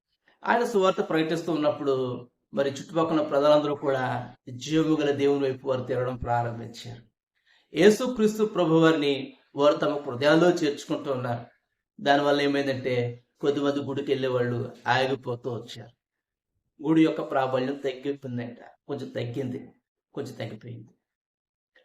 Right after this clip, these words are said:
కాబట్టి వెంటనే ఈ దేమేత్రి అనే ఆయనకు ఒక ఆలోచన వచ్చింది. ఏమనంటే, ఒకవేళ నిజంగానే ఈ దేవు యొక్క ప్రాబల్యం, గొప్పతనంగా తగ్గిపోతే ఏమవుతుందంటే, ఇంకెవరు గుడికి రారు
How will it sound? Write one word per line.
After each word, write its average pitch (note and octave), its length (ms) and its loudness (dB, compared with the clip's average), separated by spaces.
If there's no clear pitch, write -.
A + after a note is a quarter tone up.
కాబట్టి E3+ 680 4
వెంటనే E3 460 2
ఈ D#3 320 4
దేమేత్రి D#3+ 560 0
అనే D#3+ 120 4
ఆయనకు D3 220 2
ఒక C3+ 140 -4
ఆలోచన C#3+ 440 0
వచ్చింది. A#2+ 400 -8
ఏమనంటే, C3 640 -2
ఒకవేళ A3+ 420 2
నిజంగానే D#3+ 1000 4
ఈ D#3 220 4
దేవు D#3 260 2
యొక్క F3+ 260 0
ప్రాబల్యం, C#3+ 720 0
గొప్పతనంగా D3 560 -2
తగ్గిపోతే C3+ 960 -4
ఏమవుతుందంటే, C3+ 1040 -2
ఇంకెవరు D#3+ 460 2
గుడికి D#3 420 -2
రారు C3 480 0